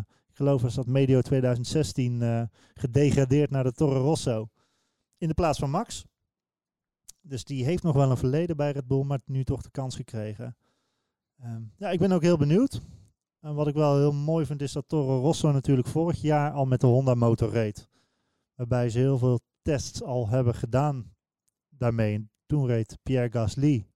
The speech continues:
die nu in de Red Bull zit naast Max, die reed toen in de Toro Rosso.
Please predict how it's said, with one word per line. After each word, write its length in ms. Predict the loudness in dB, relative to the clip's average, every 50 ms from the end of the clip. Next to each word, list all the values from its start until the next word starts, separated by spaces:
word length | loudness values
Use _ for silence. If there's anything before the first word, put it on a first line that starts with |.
| _ _ _
die 180 | -8 -6 -4 -2
nu 200 | 0 2 2 2
in 100 | 2 0
de 60 | -2
Red 240 | -2 -2 -4 -4 -4
Bull 180 | -6 -6 -6
zit 180 | -6 -8 -8 -8
naast 200 | -8 -10 -10 -8
Max, 420 | -8 -8 -8 -8 -10 -16 -20 -20 -20 _ _ _ _ _ _ _ _ _ _
die 140 | -4 -2
reed 180 | 0 0 -2 -2 _
toen 200 | -2 -2 0 0
in 80 | 0 -2
de 80 | -2 -2
Toro 260 | 0 0 0 0 0
Rosso. 400 | 0 -2 -2 -2 -2 -2 -2 -4